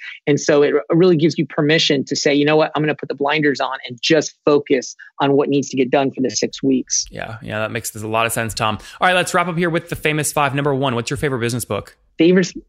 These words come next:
Speaker 1: uh, Good to Great. Good to Great is probably, though it, it doesn't have to be crazy at work. The new Basecamp book, uh, I'm a big fan of, but Good to Great probably has affected, uh, has affected my thinking about business for the longest period of time. <laughs>
Speaker 2: Number two,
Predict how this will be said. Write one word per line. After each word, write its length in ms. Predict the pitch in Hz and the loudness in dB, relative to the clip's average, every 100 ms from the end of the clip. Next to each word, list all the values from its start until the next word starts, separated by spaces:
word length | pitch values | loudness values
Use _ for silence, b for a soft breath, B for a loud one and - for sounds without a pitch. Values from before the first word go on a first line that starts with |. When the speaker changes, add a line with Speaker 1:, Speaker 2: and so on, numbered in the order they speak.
| _ | _
Speaker 1:
uh, 320 | - 151 156 143 127 | 0 4 4 2 -2
Good 220 | - 190 | 0 2
to 80 | 214 | 2
Great. 460 | 156 139 143 - - _ _ | 0 0 0 -2 -10 _ _
Good 120 | 156 170 | -4 -2
to 60 | |
Great 300 | 151 160 139 | 0 0 0
is 100 | 131 | -4
probably, 400 | - 135 131 123 B - | -4 -2 -2 -4 B 0
though 300 | 233 254 226 | 2 4 2
it, 240 | 190 - - | 0 0 0
it 120 | 175 | 2
doesn't 200 | 208 202 | 4 4
have 100 | 196 | 2
to 60 | |
be 60 | 180 | -2
crazy 500 | - 196 165 175 165 - _ - | 2 2 4 2 0 -6 _ -4
at 160 | 156 170 | 0 2
work. 240 | 175 175 | 2 0
The 60 | 156 | -2
new 120 | 151 | 0
Basecamp 480 | 147 156 - 156 - | 2 0 -2 -8 -2
book, 260 | 143 143 - - | -2 -2 -4 -4
uh, 160 | 131 131 | -4 -2
I'm 100 | 135 | -2
a 40 | |
big 200 | 127 131 - | 0 0 0
fan 220 | 143 139 | 0 0
of, 200 | 127 123 _ B - | -2 -4 _ B -2
but 140 | 131 | 2
Good 200 | 165 208 | 4 4
to 20 | 208 - | 2 2
Great 320 | 190 175 143 - | 2 2 0 0
probably 420 | 180 170 160 143 | 2 4 2 2
has 140 | 139 | 0
affected, 540 | - 160 143 - 143 131 _ | -2 -4 -2 -2 -2 -4 _
uh, 260 | 139 131 139 | -6 -6 -4
has 140 | 139 | -2
affected 380 | 135 190 156 151 | 0 0 0 0
my 120 | 139 | 0
thinking 260 | 131 151 160 | -2 -4 0
about 140 | 131 135 | 0 2
business 320 | 139 135 - | 2 0 -4
for 120 | 139 | -2
the 80 | 127 | -2
longest 720 | 123 139 139 127 123 - - - | 0 2 4 2 0 -2 -6 -4
period 200 | - 131 | 0 2
of 80 | 120 | 2
time. 360 | - 117 131 - 170 - | 0 -2 -2 -2 -4 -6
<laughs> 180 | - | -6
Speaker 2:
Number 500 | 131 131 131 123 - - | -2 0 0 -2 -4 -6
two, 460 | - 143 117 101 | -4 0 0 -2